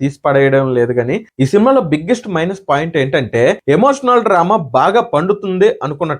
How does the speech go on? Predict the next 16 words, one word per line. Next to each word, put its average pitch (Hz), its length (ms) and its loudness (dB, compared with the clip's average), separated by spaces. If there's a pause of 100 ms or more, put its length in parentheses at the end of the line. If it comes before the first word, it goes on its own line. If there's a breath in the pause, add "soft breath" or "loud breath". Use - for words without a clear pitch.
(120)
టైంలో 143 400 2 (280)
కొన్ని 254 280 4 (240)
ఇల్లాజికల్ 233 720 2
సీన్స్ 185 260 0
అయితే 180 140 -4 (100)
పెడతారండి, 156 560 0
అసలు 156 180 -2 (120)
ఊహించలేం. 226 500 2 (320 loud breath)
నేను 170 140 2 (220)
బోయపాటి 247 540 2
సినిమాలో 208 360 0
చూస్తాను 175 340 -2
అటువంటి 151 280 -6
సీన్స్, 156 280 -2 (420 loud breath)
ఇక్కడ 170 160 0 (100)
మీకు 170 160 0